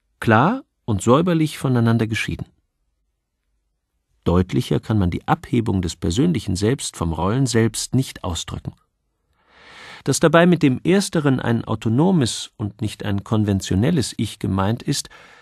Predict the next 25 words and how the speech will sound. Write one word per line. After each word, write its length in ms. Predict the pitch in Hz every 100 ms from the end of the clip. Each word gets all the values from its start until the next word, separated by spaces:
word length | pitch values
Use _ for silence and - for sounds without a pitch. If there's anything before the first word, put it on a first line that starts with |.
| _
macht 240 | - 151 -
Montaignes 580 | 165 156 165 160 151 -
Gewissensbegriff 840 | 135 143 - 104 - 90 87 80
deutlich. 500 | - 92 90 92 87 - - _ _ _ _ _ -
Montaigne 500 | 139 151 185 180 147
hat 140 | 135
lange 240 | 147 156
vor 300 | 139 - 170
Nietzsche 460 | 139 123 143 - 139
und 160 | 107 101
Freud 420 | - 110 135 -
entdeckt, 460 | 110 - 123 - - - - _ _ -
dass 260 | - -
das, 320 | - 160 -
was 180 | 131 117
man 220 | 113 107
Gewissen 580 | 104 104 143 220 185 131
nennt, 520 | 90 80 85 - - _ _ _ _ _
meistens 680 | 139 139 143 - 127 117 -
nichts 340 | 110 - -
anderes 640 | 131 135 131 117 - - -
als 220 | 104 -
die 100 | -
verinnerlichte 720 | - - 165 160 127 113 -
Stimme 460 | - - 135 139